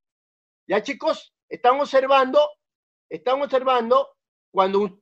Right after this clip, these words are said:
cuando no vean un exponente en una base es porque el exponente es uno.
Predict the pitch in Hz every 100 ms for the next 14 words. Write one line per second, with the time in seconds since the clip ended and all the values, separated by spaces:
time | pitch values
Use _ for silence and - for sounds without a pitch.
0 | _ - 190 190 202 294 330 330 294 294
1 | 285 254 - 208 233 214 151 131 135 -
2 | 165 233 247 233 202 190 233 220 190 196
3 | 180 202 208 180 160 165 170 196 190 185
4 | 285 226 123